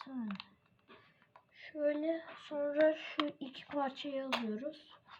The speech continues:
Şu kısma şöyle oturuyor bu. Şu da şu kısma oturuyor. Ee,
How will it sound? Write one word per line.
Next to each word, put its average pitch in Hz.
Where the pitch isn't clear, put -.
Şu -
kısma 196
şöyle 247
oturuyor 285
bu. 285
Şu 269
da 302
şu -
kısma 226
oturuyor. 233
Ee, 254